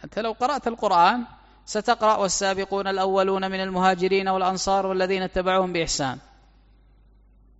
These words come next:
ثناء الله على الصحابة من السابقين والذين اتبعوهم، والرافضة يسبون الصحابة، إذن ستعرف أنهم على باطل،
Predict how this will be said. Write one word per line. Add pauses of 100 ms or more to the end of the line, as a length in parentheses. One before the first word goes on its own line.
(140)
ثناء
الله
على (460)
الصحابة
من
السابقين
والذين
اتبعوهم، (260)
والرافضة
يسبون
الصحابة، (1080)
إذن
ستعرف
أنهم
على
باطل،